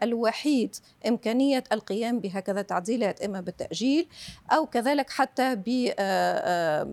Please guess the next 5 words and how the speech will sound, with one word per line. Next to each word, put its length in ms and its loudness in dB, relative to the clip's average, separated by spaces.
إعفاء 500 2
المتهمين 840 2
من 240 2
تنفيذ 520 2
الإعدام. 460 -4